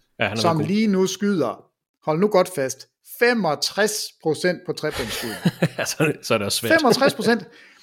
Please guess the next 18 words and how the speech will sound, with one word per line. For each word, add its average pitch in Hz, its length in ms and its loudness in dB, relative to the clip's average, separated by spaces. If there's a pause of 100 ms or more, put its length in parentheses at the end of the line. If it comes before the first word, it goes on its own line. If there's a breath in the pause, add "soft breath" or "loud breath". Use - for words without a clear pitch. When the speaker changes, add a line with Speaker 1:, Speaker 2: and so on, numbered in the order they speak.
(220 soft breath)
Speaker 2:
Han 196 180 2
er 220 80 -2 (140)
elleve 269 480 6
for 185 80 0
sytten 220 520 -2 (200)
i 170 60 -6
de 165 120 -6
her 165 140 2
to 165 220 0
kampe. 143 320 -6
Luka 160 260 2
Doncic, 175 480 0 (180)
toogfyrre 165 420 2
procent. 147 320 -6
Han 165 80 -6
er 180 60 0
ti 196 360 -6
for 170 80 -4